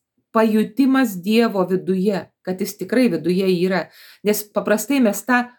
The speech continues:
kaip ir žino, mums yra pasakyta, kad Dievas viduje gyvena, bet tą pajusti mums paprastai būna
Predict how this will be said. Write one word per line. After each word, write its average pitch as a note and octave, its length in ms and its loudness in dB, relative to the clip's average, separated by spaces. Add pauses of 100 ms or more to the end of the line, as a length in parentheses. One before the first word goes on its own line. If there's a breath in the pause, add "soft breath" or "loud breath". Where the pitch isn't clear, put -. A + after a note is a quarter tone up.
kaip F4+ 240 2
ir F4+ 180 6
žino, F3 520 2
mums G3+ 260 0
yra G#3+ 160 0
pasakyta, G3 640 -4
kad F3 180 -2
Dievas F#3+ 300 0
viduje G#3 320 0
gyvena, G3+ 540 0 (300 loud breath)
bet G3+ 200 -2
tą B3 220 2
pajusti G3+ 500 0
mums G3 240 -2
paprastai F#3+ 540 0
būna G#3 500 0